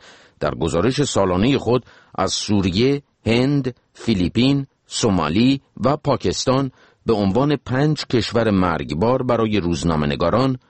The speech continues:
و از چین، اریتره، ترکیه، ایران و سوریه به عنوان پنج زندان بزرگ جهان برای روزنامه‌نگاران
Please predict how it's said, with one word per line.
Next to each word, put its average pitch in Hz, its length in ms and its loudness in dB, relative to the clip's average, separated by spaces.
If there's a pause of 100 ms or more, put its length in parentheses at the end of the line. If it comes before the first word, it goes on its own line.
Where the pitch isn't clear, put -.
(320)
و 107 100 -4
از - 300 -2
چین، 143 420 0 (380)
اریتره، 113 720 0 (400)
ترکیه، 120 720 0 (380)
ایران 104 640 0
و 104 120 2
سوریه 120 640 0 (320)
به 135 80 0
عنوان 113 460 2 (100)
پنج 131 400 -2
زندان 107 540 0
بزرگ 95 420 0
جهان 90 420 0
برای 92 340 0
روزنامه‌نگاران 104 1000 0